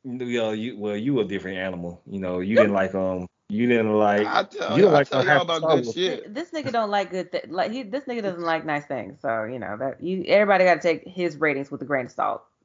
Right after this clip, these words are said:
Speaker 1: Um, thank you, uh, f-, listeners, for ano-, for, uh, listening to another episode of the Edit This, Edit That Out podcast. I keep confusing, I keep interchanging the this with the that. You know,
Speaker 3: Mm,
Speaker 1: you
Speaker 3: edit
Speaker 1: know,
Speaker 3: that.
Speaker 1: back edit. I'm gonna edit that out. But, uh, yeah, thank you for, um,
Speaker 3: <laughs>
Speaker 1: listening.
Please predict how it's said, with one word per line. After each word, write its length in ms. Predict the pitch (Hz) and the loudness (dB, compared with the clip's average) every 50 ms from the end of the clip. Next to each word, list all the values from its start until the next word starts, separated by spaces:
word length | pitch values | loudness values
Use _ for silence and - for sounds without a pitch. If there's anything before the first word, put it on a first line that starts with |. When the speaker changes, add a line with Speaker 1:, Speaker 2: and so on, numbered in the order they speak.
| _ - | _ 4
Speaker 1:
Um, 400 | 143 135 135 131 131 127 127 123 - | 6 6 8 8 6 6 4 2 4
thank 260 | - 180 196 190 196 - | 4 4 4 4 0 -4
you, 480 | 170 165 156 151 151 147 147 147 160 - | -2 0 0 2 0 0 0 -2 -6 -4
uh, 140 | 120 127 123 120 | -2 -2 -2 -2
f-, 300 | 131 120 - - - - - - | -6 -14 -16 -20 -20 -20 -8 0
listeners, 540 | 135 135 127 - - 131 123 127 127 120 | 0 0 0 0 -2 0 2 2 2 0
for 400 | - - 123 117 113 113 113 117 113 | -2 -4 0 2 4 4 4 4 2
ano-, 260 | 110 113 117 113 117 | 2 2 0 0 0
for, 340 | 117 113 _ - 117 113 110 | -2 -6 _ -2 0 0 0
uh, 40 | 107 | 0
listening 360 | 107 113 110 - 120 113 107 | -2 -4 -4 -4 -4 -6 -4
to 460 | - - 120 113 113 110 110 104 107 - - - - - - - _ _ | -4 -4 -2 -2 0 -2 -2 -4 -8 -12 -18 -16 -16 -16 -18 -20 _ _
another 220 | 110 110 113 110 | 0 2 2 2
episode 340 | 107 - - - 117 107 107 | 2 0 -2 0 2 4 6
of 280 | 107 107 95 95 92 - | 6 4 4 2 0 0
the 240 | 104 101 101 101 101 | -2 -2 -2 -2 0
Edit 260 | 98 101 101 104 98 | 0 0 0 0 -2
This, 240 | 95 104 98 - - _ | -2 -2 -2 -2 -2 _
Edit 260 | 113 110 104 110 98 | 0 2 2 2 2
That 120 | 101 104 101 | 2 4 4
Out 200 | 98 101 101 - | 4 2 0 -4
podcast. 540 | - - 107 107 110 - - 127 123 127 | -2 0 2 2 2 0 0 -2 0 0
I 80 | 147 143 | 0 -4
keep 180 | 139 - 131 - | -6 -8 -12 -12
confusing, 360 | - - - 104 95 98 - | -12 -10 -8 -8 -8 -6 -8
I 60 | 110 | -8
keep 320 | 131 - - 143 - - - _ _ _ _ _ _ _ | -8 0 0 -2 -2 -2 -12 _ _ _ _ _ _ _
interchanging 540 | - 117 110 101 95 - 110 104 98 92 95 | 0 0 0 0 0 2 0 0 0 0 -2
the 80 | 95 90 | -4 -4
this 400 | 85 87 98 98 95 - - - | -4 -2 -2 -2 -2 -2 -4 -4
with 140 | 92 92 - | -6 -4 -4
the 80 | 92 82 | -4 -8
that. 500 | - - 87 85 85 85 78 - _ _ _ _ | -2 0 2 2 2 2 0 -2 _ _ _ _
You 100 | - 208 | -6 -4
know, 260 | 190 180 175 165 170 165 | -4 -2 -2 -2 -2 -2
Speaker 3:
Mm, 440 | 165 160 156 147 139 135 135 143 151 _ _ _ _ | -2 -2 -2 -2 -4 -6 -8 -12 -16 _ _ _ _
Speaker 1:
you 60 | - 147 | -6 -4
Speaker 3:
edit 100 | - - | -2 0
Speaker 1:
know, 180 | 190 87 85 | 2 0 0
Speaker 3:
that. 80 | 85 - | 0 2
Speaker 1:
back 260 | 110 107 107 104 - _ _ _ _ - - - - - - - | 2 4 2 2 -2 _ _ _ _ -20 -20 -20 -20 -20 -6 -2
edit. 340 | 98 104 107 107 107 107 - | 0 2 2 2 0 0 -2
I'm 100 | 98 101 | -4 -2
gonna 140 | 98 98 95 | -2 -2 -2
edit 180 | 90 92 92 82 | 0 -2 0 0
that 120 | 71 65 | 0 -2
out. 240 | - - - - - - | 0 -2 -2 -4 6 8
But, 220 | 156 143 135 127 | 10 12 12 12
uh, 20 | 123 | 10
yeah, 180 | 120 117 110 | 10 8 6
thank 200 | 107 - 165 160 160 | 6 4 0 0 0
you 60 | 170 | -2
for, 200 | - 143 131 120 | 2 4 6 6
um, 240 | 120 247 233 269 - | 8 8 8 8 8
Speaker 3:
<laughs> 100 | 254 214 | 8 8
Speaker 1:
listening. 380 | 226 240 233 226 220 220 233 | 8 8 8 8 6 4 2